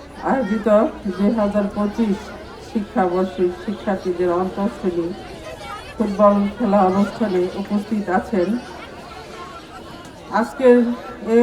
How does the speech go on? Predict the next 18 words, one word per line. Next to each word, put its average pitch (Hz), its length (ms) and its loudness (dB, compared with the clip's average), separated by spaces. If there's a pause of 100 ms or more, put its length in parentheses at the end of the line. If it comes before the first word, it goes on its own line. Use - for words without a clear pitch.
(120)
অনুষ্ঠানের 226 580 0 (1040)
সম্মানিত 220 500 0 (520)
প্রধান 214 340 2 (100)
অতিথি 202 420 -2 (1300)
জনাব 202 320 4 (220)
মোহাম্মদ 208 460 2 (880)
মাহমুদুল 240 540 6
হাসান 214 380 2 (580)
শামীম 214 340 0 (140)
সাহেব, 202 360 2 (360)
দলা 196 220 4 (100)
স্কুল 190 260 -2
অ্যান্ড 190 180 -2 (320)
কলেজের 190 360 0 (100)
ad 185 100 -4
hoc 185 120 0 (100)
কমিটির 175 440 -2 (440)
সভাপতি। 170 420 4